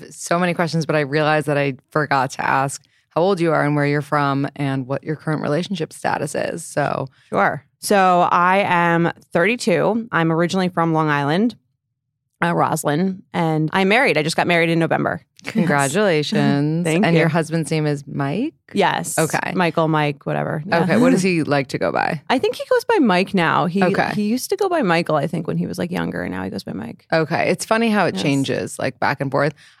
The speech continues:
Speaker 1: I
Speaker 2: Mm-hmm.
Speaker 1: actually, so my husband's name is Steven, and
Speaker 2: Yeah.
Speaker 1: I, in, in public, I call him by his full name.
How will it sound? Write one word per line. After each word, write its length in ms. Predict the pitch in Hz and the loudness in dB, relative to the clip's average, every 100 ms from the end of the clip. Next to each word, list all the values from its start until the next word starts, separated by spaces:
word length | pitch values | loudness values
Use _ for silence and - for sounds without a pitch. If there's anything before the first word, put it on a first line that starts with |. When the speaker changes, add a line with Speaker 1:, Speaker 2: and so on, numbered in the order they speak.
| - | -2
Speaker 1:
I 40 | 180 | 2
Speaker 2:
Mm-hmm. 120 | 190 | 4
Speaker 1:
actually, 480 | 202 - 202 175 160 | 2 0 0 2 0
so 320 | - 165 156 - | 0 0 -2 -6
my 360 | - 160 147 151 | -2 0 2 2
husband's 360 | 151 135 139 135 | 2 0 -2 -2
name 100 | 123 | -2
is 120 | 131 | -2
Steven, 440 | - 202 170 147 | -2 2 2 2
and 200 | - 147 - | 2 0 0
Speaker 2:
Yeah. 60 | - | 0
Speaker 1:
I, 520 | 143 143 139 143 143 - _ _ _ _ _ _ | 2 2 2 0 -2 -6 _ _ _ _ _ _
in, 340 | 196 202 214 196 - | 0 2 2 -2 0
in 240 | 185 196 | 0 2
public, 600 | 175 143 156 202 302 - - | 0 -2 0 0 -2 -4 -2
I 100 | 165 | -2
call 320 | - 143 135 | 0 0 2
him 160 | 147 143 | 2 0
by 120 | 135 | 0
his 200 | 147 135 | 0 -4
full 240 | - 113 | -2 -2
name. 500 | 107 76 60 - 214 | 0 -2 -4 -4 -4